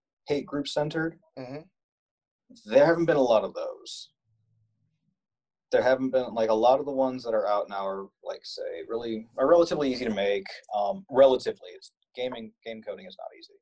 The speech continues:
Speaker 1: It's
Speaker 2: Yeah.
Speaker 1: not fucking easy at all. Um,
Speaker 2: But it should be for the
Speaker 1: like,
Speaker 2: master race.
Speaker 1: but the,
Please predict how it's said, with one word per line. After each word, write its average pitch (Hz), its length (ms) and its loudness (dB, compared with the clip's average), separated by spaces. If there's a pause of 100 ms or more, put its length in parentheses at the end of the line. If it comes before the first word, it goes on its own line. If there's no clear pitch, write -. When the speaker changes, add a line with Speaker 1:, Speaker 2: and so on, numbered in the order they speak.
(140)
Speaker 1:
It's - 200 -20
Speaker 2:
Yeah. 127 120 -2
Speaker 1:
not 95 220 -6
fucking - 300 -18
easy - 160 -20
at - 60 -20
all. - 1120 0
Um, 95 220 -12
Speaker 2:
But 110 100 -6
it - 60 -4
should - 220 -10
be 143 120 -12
for 127 140 -14
the 123 80 -6
Speaker 1:
like, 113 120 -2
Speaker 2:
master 110 260 -10
race. 107 420 -10 (240)
Speaker 1:
but 156 160 -4
the, - 200 -10